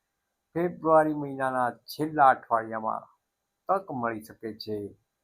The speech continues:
વિદ્યાર્થીઓ માટે આ મહિનો અત્યંત શુભ રહેલો છે.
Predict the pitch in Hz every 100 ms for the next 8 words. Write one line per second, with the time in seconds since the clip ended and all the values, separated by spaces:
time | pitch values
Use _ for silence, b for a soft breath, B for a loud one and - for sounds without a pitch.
0 | _ _ _ - 104 107 113 117 117 123
1 | 120 123 123 127 127 127 - _ - -
2 | 127 127 131 127 131 135 131 - 131 135
3 | 127 - 139 127 131 131 135 135 - 131
4 | 131 -